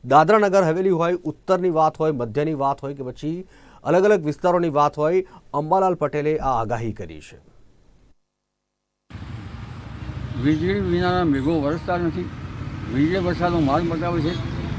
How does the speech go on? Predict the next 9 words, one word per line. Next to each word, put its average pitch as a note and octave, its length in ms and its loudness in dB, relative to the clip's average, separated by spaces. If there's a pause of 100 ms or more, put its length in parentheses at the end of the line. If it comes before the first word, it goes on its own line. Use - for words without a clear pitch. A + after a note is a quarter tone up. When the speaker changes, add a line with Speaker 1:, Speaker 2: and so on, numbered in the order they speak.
(100)
Speaker 2:
આજે D#3+ 200 2
સવારે, F3 400 2
અ, - 500 -4
રા-, C#3 420 2
રાજ્યના D3 340 2
ભાગમાં D#3+ 320 4
વરસાદ D#3+ 320 0
થવામાં E3+ 280 2
હતો, C3 200 2